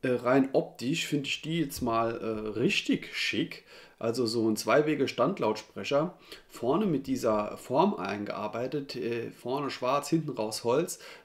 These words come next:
finde ich jetzt, äh, viel schöner als die Focal auf jeden Fall. Echt toll. Er schreibt dazu noch, ich dachte,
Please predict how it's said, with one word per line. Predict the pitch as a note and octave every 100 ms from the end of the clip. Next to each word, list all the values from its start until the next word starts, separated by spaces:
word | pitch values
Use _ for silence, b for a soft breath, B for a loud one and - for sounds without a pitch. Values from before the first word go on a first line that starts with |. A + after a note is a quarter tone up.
| _
finde | C#3+
ich | C3+
jetzt, | C3 - -
äh, | A2+ A#2 A#2 G#2+ A2+ G#2+ -
viel | - A3
schöner | - E3 G3 A#2 G2+
als | G2+ -
die | G2+
Focal | - G#2+ G#2 A2
auf | G2 -
jeden | A2+ A2
Fall. | - A#2 D3+ E3 B B -
Echt | C3 -
toll. | - B2+ A2 G#3 - _ - - B B B
Er | B2+
schreibt | B2 - D#3 E3
dazu | F#3 F3+ F3+
noch, | C#3 D3 - - _ _ _ b b b -
ich | - -
dachte, | C3+ E3 - G3 G3+